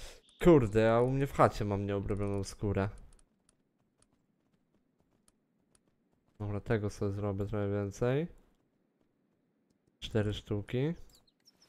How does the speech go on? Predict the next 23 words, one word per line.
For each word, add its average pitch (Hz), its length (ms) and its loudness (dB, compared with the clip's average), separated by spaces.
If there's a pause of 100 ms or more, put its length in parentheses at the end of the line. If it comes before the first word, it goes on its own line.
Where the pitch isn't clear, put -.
(360)
Chciałbym 190 280 4
coś 175 140 -2
zabić, 101 420 4
tylko - 180 -2
ja 139 60 2
nie 180 60 -2
wiem, 196 120 -4
z - 120 -12
czego 101 300 0
leci 98 300 -2
nieobrobiona 101 560 -4
skóra. 104 480 -6 (1900)
Dobra, 98 280 6
czekajcie, - 440 0
tu - 160 -6
są 143 200 -2
konie. 104 500 2 (1300)
Ja 104 80 -4
sobie 104 220 -2
tutaj - 280 -4
zaznaczę, 98 560 -2
pyk. 113 440 0 (1700)
Kunie. 110 520 2